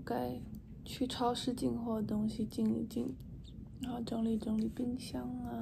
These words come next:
然后就是各种吧，就是这一周就稍微，嗯，嗯，在上一周的 recover 之后，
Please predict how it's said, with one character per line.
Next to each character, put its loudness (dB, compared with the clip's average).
然 -4
后 -4
就 -8
是 -8
各 4
种 0
吧， -6
就 -6
是 -6
这 2
一 4
周 0
就 0
稍 0
微， 2
嗯， -4
嗯， 0
在 2
上 4
一 6
周 4
的 4
recover 2
之 -6
后， -6